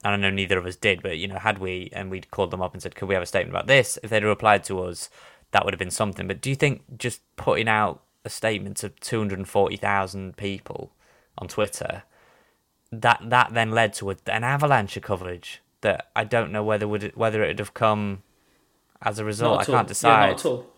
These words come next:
Speaker 2: It, it wouldn't have. And if you deal with it internally, discipline Paul, you know, that's the way to do it. And, uh, again, there's, there's an odd, wi-, odd, tiny little tangent here, which, you know, if Paul Mullin wears those boots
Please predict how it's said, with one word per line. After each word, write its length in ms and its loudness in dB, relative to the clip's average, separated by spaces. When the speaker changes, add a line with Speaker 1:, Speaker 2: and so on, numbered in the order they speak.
Speaker 2:
It, 180 4
it 140 2
wouldn't 320 4
have. 300 -2
And 220 -2
if 140 -4
you 80 -6
deal 240 6
with 120 2
it 60 0
internally, 720 0
discipline 520 -2
Paul, 520 4
you 80 0
know, 240 -2
that's 160 0
the 100 0
way 160 2
to 100 -8
do 260 2
it. 120 2
And, 280 -6
uh, 40 -14
again, 460 2
there's, 160 2
there's 160 2
an 120 -2
odd, 160 4
wi-, 320 2
odd, 320 2
tiny 420 0
little 360 0
tangent 460 -2
here, 220 -6
which, 340 -2
you 60 -2
know, 80 4
if 160 0
Paul 320 4
Mullin 300 6
wears 260 8
those 200 2
boots 600 0